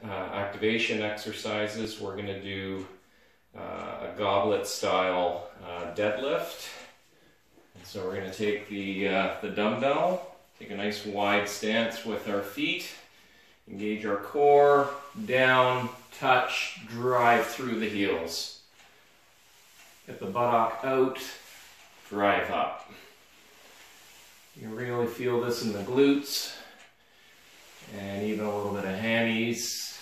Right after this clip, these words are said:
'cause we're working kind of our extensors, bigger muscles that help, help offload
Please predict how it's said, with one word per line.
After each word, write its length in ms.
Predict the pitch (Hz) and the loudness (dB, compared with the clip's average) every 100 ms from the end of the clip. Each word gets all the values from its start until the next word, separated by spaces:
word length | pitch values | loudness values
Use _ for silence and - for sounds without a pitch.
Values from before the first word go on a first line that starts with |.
| - | -10
'cause 260 | 123 110 | -10 -8
we're 240 | 113 104 104 | 0 2 2
working 500 | 107 107 120 107 107 | 2 0 0 0 0
kind 200 | 107 104 | 0 0
of 80 | 101 | 2
our 200 | 107 - | 2 2
extensors, 1000 | - 123 123 123 139 127 123 - - - - - - - - - - _ | -2 0 0 2 2 2 0 -2 -6 -10 -20 -20 -20 -20 -20 -20 -20 _
bigger 260 | 147 143 131 | 0 2 4
muscles 840 | - - - 143 - - - - - - - - _ _ _ _ _ | 6 6 6 6 6 2 -2 -6 -14 -20 -20 -20 _ _ _ _ _
that 200 | 101 98 | -4 -4
help, 500 | 110 107 104 - - - _ - | 0 0 0 -4 -14 -20 _ -4
help 360 | 127 120 - | 0 0 0
offload 840 | 127 117 - 139 110 104 107 101 | 4 6 6 4 6 8 8 4